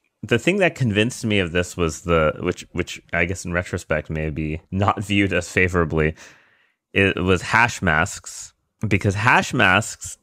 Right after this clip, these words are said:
did this thing that sounds really stupid, but nor-, this d-, this can't happen in normal art.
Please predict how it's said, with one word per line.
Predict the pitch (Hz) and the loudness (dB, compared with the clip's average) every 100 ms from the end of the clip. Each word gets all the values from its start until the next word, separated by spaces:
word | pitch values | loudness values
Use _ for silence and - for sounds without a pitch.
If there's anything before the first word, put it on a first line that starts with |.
| 107 | 0
did | 107 110 | 2 4
this | 113 - | 2 2
thing | 156 156 | 2 4
that | 120 101 | 4 4
sounds | - 131 110 | 2 2 4
really | 107 151 | 4 4
stupid, | 143 - 147 160 107 | 2 2 2 4 2
but | 85 76 | 2 0
nor-, | 71 104 123 143 | 2 4 4 2
this | 107 139 - | 2 0 0
d-, | 113 - | -2 0
this | 113 156 | -2 -4
can't | - - 117 117 | -6 -2 -2 0
happen | - 98 - 85 | 0 2 2 0
in | 76 78 | 0 -4
normal | 78 80 - | -6 -8 -6
art. | 65 - | -6 -8